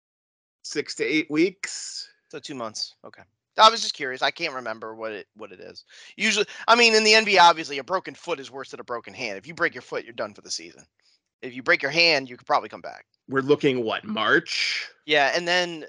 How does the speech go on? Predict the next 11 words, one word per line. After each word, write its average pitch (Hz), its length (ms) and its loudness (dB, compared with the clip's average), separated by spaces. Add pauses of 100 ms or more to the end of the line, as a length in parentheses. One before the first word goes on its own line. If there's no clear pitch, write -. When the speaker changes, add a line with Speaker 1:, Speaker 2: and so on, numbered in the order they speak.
Speaker 2:
the 156 160 -4
spe-, - 420 -6
and 170 140 -4
then 202 260 6
you 170 200 -8
hear 160 280 -4
all 147 180 2
the 131 280 -4
catcalling 127 580 -4
from 123 180 -18
the 113 140 -16